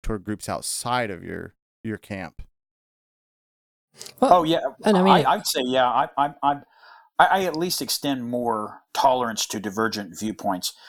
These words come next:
Speaker 2: Dude.
Speaker 3: When somebody claims to, to be an evangelical, to support evangelical, and then none of their values line up with that, or a lot of their values are antithetical to that, I,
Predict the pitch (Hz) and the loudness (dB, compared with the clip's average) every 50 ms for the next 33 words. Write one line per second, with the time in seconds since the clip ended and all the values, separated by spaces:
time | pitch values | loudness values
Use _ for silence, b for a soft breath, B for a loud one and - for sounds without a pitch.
0 | B B B 170 151 147 143 - 214 220 190 160 131 - - - 131 123 127 123 | B B B 4 4 4 4 2 0 0 0 -2 -4 -4 0 0 2 2 2 0
1 | 117 - - - 113 104 101 - - - - 101 110 113 107 101 104 95 107 113 | -2 -2 -2 -2 -4 -4 -6 -8 -8 -10 -8 -4 -2 -2 -2 -2 -4 -4 -4 -4
2 | 107 117 110 98 107 107 104 107 - - 104 98 92 92 87 - - - 127 123 | -2 -2 -4 0 0 0 0 0 -2 -2 -4 -4 -4 -4 -8 -8 -4 -2 0 0
3 | 120 - 113 113 120 117 113 107 113 113 113 113 - - 117 120 117 - B B | 0 -2 -4 -4 -2 -4 -2 -2 -2 -2 -2 -2 -2 -4 -4 -4 -6 -8 B B
4 | B B B B - 110 107 107 110 110 107 104 107 107 - _ _ _ _ _ | B B B B 0 2 2 2 2 0 0 -2 -4 -8 -12 _ _ _ _ _
5 | _ _ - 113 117 120 120 127 135 120 113 117 101 92 107 104 104 107 110 110 | _ _ -4 0 2 2 2 2 2 0 0 0 0 2 2 4 4 2 0 -2
6 | 113 107 - 110 104 98 101 98 98 101 - - 110 - - 117 110 110 113 - | -4 -4 -4 -2 0 0 0 0 0 -2 -2 -2 -6 -2 0 2 2 2 0 -2
7 | - - 113 113 110 107 107 - - 110 107 101 101 95 - b b b b _ | 0 0 2 2 4 2 0 0 2 2 2 2 0 -4 -6 b b b b _
8 | - 113 113 117 120 123 123 127 131 - - 107 104 107 107 101 92 - 110 107 | -2 0 4 4 4 4 4 2 0 -2 -8 -10 -8 -8 -8 -6 -2 0 2 2
9 | 110 107 107 104 104 101 - - - 98 95 92 92 92 92 - _ _ _ _ | 2 0 -2 -6 -8 -8 -8 -2 0 0 2 0 0 -4 -8 -12 _ _ _ _
10 | _ _ - 117 120 - - - - 113 110 120 135 - 147 139 135 - 143 131 | _ _ -2 -2 0 0 -2 -2 0 0 0 0 -2 -4 -4 -6 -4 -4 -2 0
11 | 139 139 139 135 - - 107 - - - 127 | 2 0 0 0 -4 -12 -16 -6 0 0 0